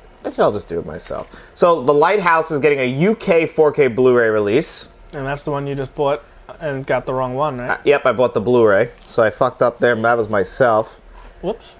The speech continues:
Speaker 1: And then you get the Game Trilogy, which it looks like another martial arts set of films.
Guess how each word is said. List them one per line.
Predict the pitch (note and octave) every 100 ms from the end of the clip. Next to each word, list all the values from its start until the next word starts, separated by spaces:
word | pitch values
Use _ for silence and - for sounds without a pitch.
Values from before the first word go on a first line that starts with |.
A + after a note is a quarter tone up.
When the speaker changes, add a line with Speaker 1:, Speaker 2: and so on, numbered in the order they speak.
| -
Speaker 1:
And | C3
then | C3+ C3+
you |
get | B2+ D3 -
the |
Game | A#2 G#2 C3+ D3+ D#3+ C#3+
Trilogy, | - B2+ A#2 G#2 A#2+
which | B2+ B2+
it | C3
looks | C3 D3
like |
another | C#3 D3+ D#3+
martial | C3+ C#3 C3+ C3
arts | B2+ B2+
set | - B2+
of | A#2+
films. | - G#2+ A#2+ D#3 -